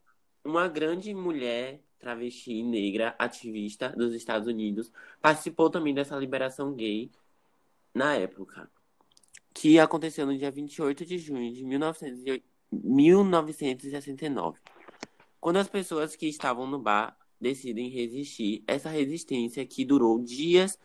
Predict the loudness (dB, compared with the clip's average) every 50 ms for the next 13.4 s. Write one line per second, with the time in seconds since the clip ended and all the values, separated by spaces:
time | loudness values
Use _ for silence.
0 | _ _ -20 _ _ _ _ -2 -2 0 2 2 2 2 4 2 2 2 2 0
1 | -2 -2 -2 -2 -2 -2 -6 -10 -10 -8 -8 -6 -4 -4 -4 -4 -4 -6 -10 -16
2 | -20 _ _ -6 -4 -2 -2 -4 -2 -2 0 0 0 -2 -4 -4 -2 -2 0 -2
3 | -2 -2 -2 -2 -2 -2 -4 -10 _ _ _ _ _ _ -6 -2 0 0 0 0
4 | 0 -2 -2 -4 -2 -2 -4 -4 -4 -4 -2 -2 -2 -4 -6 -10 -20 -16 -12 -12
5 | -10 -4 -2 0 2 4 4 2 2 0 -2 -6 -4 -2 -2 -2 -2 -2 -4 -4
6 | 0 0 2 2 2 2 0 0 -2 -4 -6 -6 -2 -2 0 0 0 -2 -4 -4
7 | -4 -4 -4 -4 -2 -2 -2 0 0 -2 -2 -4 -2 2 4 4 4 4 2 0
8 | -2 -2 -4 -8 -12 _ _ _ _ _ _ _ _ -20 -20 _ 2 4 4 4
9 | 6 8 6 6 6 4 0 -10 -14 -10 -4 -2 0 2 4 4 4 4 2 0
10 | -2 -4 -6 -10 -10 -10 -6 -2 0 0 0 -2 -4 -8 -10 -12 -16 _ _ _
11 | -20 -20 _ -4 -2 -2 0 0 0 0 0 -2 -4 -4 -4 -4 -6 -6 -6 -6
12 | -4 -4 -4 -4 -2 -2 -2 -2 -2 -4 -8 -10 -6 -6 -4 -4 -4 -6 -6 -6
13 | -8 -8 -6 -6 -6 -6 -6 -8